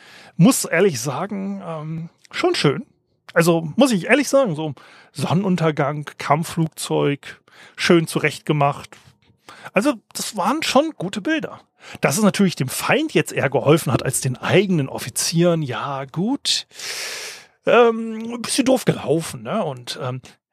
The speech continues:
man hätte jetzt auch so vielleicht mal Geschlechterproports, ich meine, okay, die russischen Streitkräfte sind nicht dafür bekannt, besonders viele Frauen in Führungspositionen zu haben. Das heißt, da war natürlich dann auch kein Ehemann dabei.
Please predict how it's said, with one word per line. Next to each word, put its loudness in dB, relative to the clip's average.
man -2
hätte 4
jetzt 4
auch 0
so -4
vielleicht 2
mal 0
Geschlechterproports, 2
ich -12
meine, 4
okay, 0
die -2
russischen 0
Streitkräfte 0
sind -4
nicht 2
dafür 0
bekannt, -4
besonders -6
viele -8
Frauen 0
in 2
Führungspositionen 2
zu -4
haben. 4
Das -6
heißt, -4
da 4
war 6
natürlich -6
dann -4
auch -8
kein -4
Ehemann 2
dabei. 4